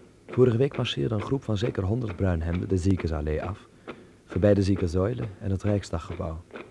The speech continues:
En die marcheerders, kwieke, magere kerels, zongen iets scherps gearticuleerd en hun benen bewogen in een perfecte eenheid, alsof ze een duizendpoot waren. Idioten zijn het, hoewel ik bewondering heb voor de perfectie.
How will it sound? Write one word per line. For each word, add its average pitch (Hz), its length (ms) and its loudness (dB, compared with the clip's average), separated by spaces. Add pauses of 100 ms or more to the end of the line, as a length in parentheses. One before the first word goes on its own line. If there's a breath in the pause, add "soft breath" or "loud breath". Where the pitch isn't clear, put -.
(200)
En 101 80 -4
die 107 100 4
marcheerders, 92 720 -4
kwieke, 113 360 -4
magere 95 460 -2
kerels, - 380 -2 (300 loud breath)
zongen 113 280 2
iets - 160 -8
scherps - 340 -6
gearticuleerd - 760 -4 (420 loud breath)
en 104 120 -2
hun 92 160 2
benen 113 300 4
bewogen 127 420 0
in - 60 -4
een 104 120 -2 (160)
perfecte - 560 -4
eenheid, 92 460 -2
alsof - 200 -6
ze - 140 -8
een 127 140 -4
duizendpoot 95 640 -2
waren. 71 340 -6 (920)
Idioten 85 500 -2
zijn 76 240 -6
het, 113 120 -14 (760)
hoewel 90 180 0
ik 90 100 -8
bewondering 92 480 0
heb 82 160 -6
voor - 100 -8
de 98 80 -6
perfectie. - 500 -10